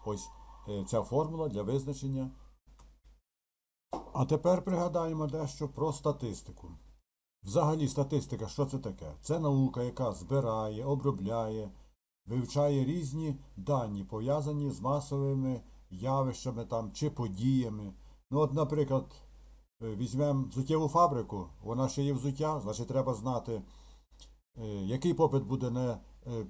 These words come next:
певні розміри взуття. Значить, треба досліджувати масові явища. Наприклад, видавництво,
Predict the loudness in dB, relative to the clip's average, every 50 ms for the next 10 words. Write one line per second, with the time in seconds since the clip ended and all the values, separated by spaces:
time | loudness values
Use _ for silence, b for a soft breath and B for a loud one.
0 | -10 -10 -4 0 2 2 2 2 2 2 2 2 2 2 0 0 0 -2 0 0
1 | -2 0 0 -2 -2 -2 -2 -4 -4 -2 -2 0 0 2 0 0 -2 -4 -2 -2
2 | -2 -2 0 0 -2 0 0 -2 -2 -2 -4 -6 -4 -2 -2 -2 -2 -2 -2 -2
3 | -2 -2 -4 -8 -12 -8 -2 0 0 0 0 -2 -4 -10 -10 -4 -2 -2 0 2
4 | 0 0 2 0 -2 -4 -6 B B B B B -2 0 4 4 4 4 4 4
5 | 4 2 2 4 2 2 2 2